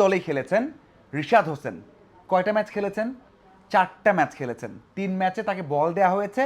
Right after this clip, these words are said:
এক ম্যাচে চারটা উইকেট নিয়েছেন বাইশ রান দিয়ে, বাকি দুই ম্যাচে একটা একটা উইকেট নিয়েছেন। এই যে দারুণ বল করলেন, তারপরেও কিন্তু তাকে আর বল দেয়া হয়নি। মিরপুরের উইকেট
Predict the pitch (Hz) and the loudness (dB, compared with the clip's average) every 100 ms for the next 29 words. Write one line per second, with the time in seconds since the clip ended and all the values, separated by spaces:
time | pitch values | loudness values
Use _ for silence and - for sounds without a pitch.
0 | 285 - _ _ 175 190 - 185 185 220 | -2 -10 _ _ 0 0 -2 -4 -4 -4
1 | 190 - - 214 196 196 185 185 185 202 | -4 -4 -2 -2 -2 -4 -4 -4 -4 0
2 | 165 175 170 180 156 127 98 - _ _ | 2 2 0 -2 -2 -4 -8 -12 _ _
3 | - 117 160 180 226 190 156 139 208 247 | -6 2 2 2 -6 -4 -4 -4 -2 -4
4 | 254 - _ 180 - - 220 190 190 156 | -6 -20 _ 2 2 0 0 0 0 -4
5 | 147 135 135 113 - 85 87 _ _ _ | -4 -4 -4 -4 -8 -12 -14 _ _ _
6 | _ _ _ _ _ 208 262 233 262 - | _ _ _ _ _ -2 0 2 0 -2
7 | - 143 170 220 196 165 127 131 113 104 | -4 2 2 2 4 4 2 -2 -4 -8
8 | 104 - 175 175 175 180 190 214 214 190 | -4 2 2 2 -2 -2 -4 -6 -2 0
9 | 160 190 151 139 147 147 151 127 123 110 | 0 0 0 2 2 4 4 4 2 -6
10 | 104 131 156 190 185 190 214 | -8 -6 -4 -2 -2 0 -2